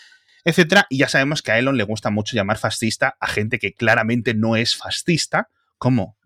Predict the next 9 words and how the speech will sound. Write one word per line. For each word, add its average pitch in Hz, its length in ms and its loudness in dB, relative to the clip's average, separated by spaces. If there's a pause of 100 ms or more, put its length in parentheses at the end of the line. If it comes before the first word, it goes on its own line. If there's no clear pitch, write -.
(180)
el 107 180 0
gobierno 110 460 0
de 101 100 -2
California, 165 640 2
<laughs> - 480 0
el 240 180 6
gobierno 147 600 2
de 120 100 -6
Canadá, 175 460 2